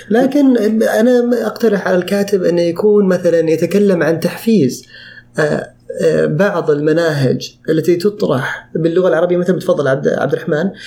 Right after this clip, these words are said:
إذا كان المنهج له محتوى علمي عميق عربي، لا تدرسني إنجليزي في دولة عربية. هنا أنا معك. إذا كان والله عندنا والله موسوعات عربية في نفس النهج هذا، لا نقعد نقلب إنجليزي عشان والله المجتمع يتكلم إنجليزي. لا،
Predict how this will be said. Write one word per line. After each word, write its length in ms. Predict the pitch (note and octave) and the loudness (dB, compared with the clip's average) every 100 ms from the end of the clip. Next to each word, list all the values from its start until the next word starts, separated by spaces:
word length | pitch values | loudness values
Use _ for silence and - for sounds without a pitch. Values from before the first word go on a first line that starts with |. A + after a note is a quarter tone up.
| - | -2
إذا 140 | G#3 A3 | 0 2
كان 200 | G#3+ G3+ | 0 0
المنهج 440 | F#3 E3 D3+ D3 | 0 2 0 0
له 140 | E3 | 0
محتوى 340 | F3 G3 G3 F3 | 0 0 0 2
علمي 380 | F3 F3 D3 C#3 | 2 2 2 2
عميق 340 | E3 F3+ E3+ | 2 2 2
عربي، 440 | C#3+ D3+ F#3 B3+ - | 0 2 0 -4 -6
لا 180 | A3+ C4+ - | -4 -4 0
تدرسني 440 | F#3 F3+ E3+ F3 | 0 0 -2 0
إنجليزي 460 | D#3 D3 E3 F#3 F#3+ | 0 2 2 0 -2
في 100 | D3+ | 0
دولة 200 | D3+ C3 | 0 0
عربية. 440 | B2 C3 B2+ - - _ _ - | -2 -2 -2 -6 -12 _ _ 0
هنا 160 | B3 | 0
أنا 100 | F3 | 2
معك. 240 | D#3 - - - _ _ _ _ _ _ | 0 -2 -8 -18 _ _ _ _ _ _
إذا 120 | F#3+ | 0
كان 200 | F#3 G#3 | 2 2
والله 260 | F#3 F3 E3 | 2 2 2
عندنا 320 | D3+ F3+ C#3 | 0 0 0
والله 220 | C#3+ C#3+ | 0 0
موسوعات 440 | D3+ D3+ D3+ E3 C#3 | 0 0 0 0 0
عربية 420 | D#3 E3 D3 D#3 - - - | 0 0 0 -2 -6 -18 -10
في 100 | - | -2
نفس 200 | G3 G3 | -2 0
النهج 320 | F#3 F3 C#3 | 0 0 -2
هذا، 320 | C#3+ C#3+ F#3 A3 - - - | -2 0 0 -4 -8 -20 -4
لا 180 | E3 A3+ | 0 2
نقعد 360 | A3+ F#3 F3 | 2 2 0
نقلب 240 | F3+ F3+ D#3+ | 0 2 2
إنجليزي 440 | D#3+ E3 G3 F3 | 0 2 2 2
عشان 260 | D3 D3 D#3+ | 0 0 0
والله 160 | D#3+ | 2
المجتمع 340 | D3+ D#3 D#3 C3+ | 0 -2 0 -2
يتكلم 260 | C3 D3+ | 0 0
إنجليزي. 420 | C#3 C3+ C3+ F#3+ A3 | 0 0 0 -2 -4
لا، 200 | A3 | -6